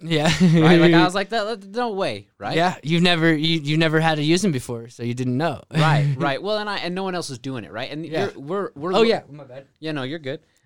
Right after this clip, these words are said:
Speaker 2: Um, we're looking at, like, franchises that are doing, you know, half a million to a million dollars a year with junk,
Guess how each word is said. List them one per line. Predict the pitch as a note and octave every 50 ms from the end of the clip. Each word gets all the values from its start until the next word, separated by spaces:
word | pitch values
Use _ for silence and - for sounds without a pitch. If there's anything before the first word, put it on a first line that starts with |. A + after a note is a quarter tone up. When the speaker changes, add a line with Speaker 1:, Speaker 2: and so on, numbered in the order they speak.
| _ -
Speaker 2:
Um, | C#3 C3+ B2+ A#2+ A#2 A2+
we're | C3+ E3+ F#3+
looking | G3+ G3 F#3+ - D3 C3+
at, | B2+ - -
like, | A#2 A2 G#2 G2+
franchises | _ _ - D3+ D3 D3 - D3 B2 A2 G#2 G#2+ G2+ G2
that | G#2 G#2 G2
are | G#2
doing, | G2+ F#2 A2 A2 A2 G#2+ G#2+ G#2 G#2 G2+ G2 G2 F#2+ - _
you | _ A2 A2
know, | G2 F#2 F2+ F2 F2+ - _
half | _ - D#3+ C#3+ C3
a | C3
million | A#2 A#2 A#2 A2 G#2
to | G#2
a | G2+
million | G#2+ A2 A2 G#2 G2+
dollars | G2+ F#2+ F#2+ F#2+ F2+
a | G2
year | F2 F#2+ A#2 B2 A2
with | F2+ F#2 - _
junk, | - C3 D3+ C3+ G#2 F2+ F2+ - - -